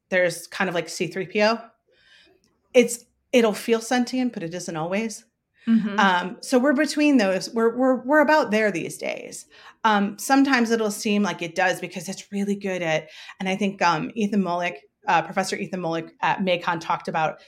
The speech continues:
Speaker 1: it's a game. Like if you, um, are old enough to think about the movie War Games and how the computer system wasn't necessarily doing anything from an intent of evil. It was an intent to win. Like, "Oh, this is a game. I can do this.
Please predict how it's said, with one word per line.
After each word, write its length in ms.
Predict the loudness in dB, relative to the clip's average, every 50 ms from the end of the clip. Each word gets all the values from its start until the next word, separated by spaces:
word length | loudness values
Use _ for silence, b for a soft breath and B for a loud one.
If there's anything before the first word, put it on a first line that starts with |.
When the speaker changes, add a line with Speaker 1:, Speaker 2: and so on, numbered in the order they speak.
| b b b b
Speaker 1:
it's 160 | -10 -8 -6 -6
a 60 | -6
game. 540 | -4 -6 -6 -4 -2 0 0 0 -2 -6 -12 _ _ _ -20 -16 -14
Like 180 | -14 -12 -12
if 120 | -12 -12 -10
you, 360 | -8 -8 -8 -8 -8 -8 -4
um, 320 | -2 0 0 0 -2 -4 -4
are 120 | -2 -2
old 120 | -2 -2 -2
enough 180 | -4 -6 -6 -8
to 80 | -10
think 180 | -10 -8 -6 -6
about 260 | -4 -2 -2 -4 -4
the 80 | -6 -8
movie 300 | -6 -6 -4 -4 -2 -2
War 180 | -2 -2 -2
Games 520 | -2 -4 -4 -4 -4 -4 -6 -6 -8 -12 -18 _ _ _ b b b b b b b b b b _ _
and 240 | 2 2 2 2 0
how 600 | 2 4 6 6 6 6 6 4 2 0 -2 -4
the 120 | -4 -6 -6
computer 340 | -6 -6 -8 -6 -8 -8
system 380 | -8 -8 -8 -8 -8 -6 -4 -4
wasn't 300 | -2 -4 -4 -4 -6 -6
necessarily 1120 | -8 -8 -8 -8 -8 -8 -6 -4 -2 -2 0 0 0 0 0 0 -2 -2 -4 -4 -6 -8 b b b b b _
doing 220 | 2 2 4 4
anything 600 | 4 2 0 0 -2 -2 -4 -2 -4 -6 -8 -10 -6
from 180 | -4 -2 -2 0
an 100 | -2 -2
intent 380 | -4 -4 -4 -4 -6 -6 -4
of 100 | -4 -2
evil. 260 | 0 0 2 2 2 0
It 60 | 0
was 120 | -2 -4
an 80 | -4 -4
intent 380 | -4 -6 -8 -10 -10 -10 -12 -14
to 100 | -12 -8
win. 220 | -6 -4 -2 -2
Like, 140 | -2 -4 -6 _ -8
"Oh, 100 | -4 -2
this 160 | -2 -2 -2
is 100 | -2 0
a 40 | 0
game. 200 | 0 0 0 -2 -4
I 80 | -6
can 180 | -4 -2 -2 -2
do 160 | -2 0 0
this. 320 | 0 -2 -2 -4 -8 -14